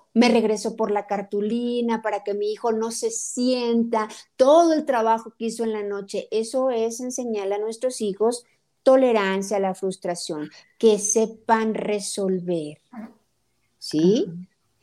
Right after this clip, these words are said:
Speaker 1: "Pero es que toda la noche trabajó y le quedó bien bonito su trabajo". Sí, pero ¿quién lo dejó?
Speaker 2: Exacto, ¿quién lo dejó?
Speaker 1: Sí, entonces es
Speaker 2: <laughs>
Speaker 1: importante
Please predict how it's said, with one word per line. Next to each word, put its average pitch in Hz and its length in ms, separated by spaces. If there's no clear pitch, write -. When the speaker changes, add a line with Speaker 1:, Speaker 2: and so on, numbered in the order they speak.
Speaker 1:
"Pero 285 220
es 302 160
que 339 120
toda 330 340
la 330 120
noche 285 360
trabajó 285 720
y 311 100
le 269 160
quedó 254 260
bien 285 220
bonito 285 420
su 285 160
trabajo". 226 440
Sí, 220 180
pero 208 300
¿quién 208 300
lo 214 140
dejó? 220 420
Speaker 2:
Exacto, 165 1040
¿quién 143 300
lo 147 120
dejó? 156 800
Speaker 1:
Sí, 170 400
entonces 196 640
es 240 220
Speaker 2:
<laughs> - 0
Speaker 1:
importante 254 840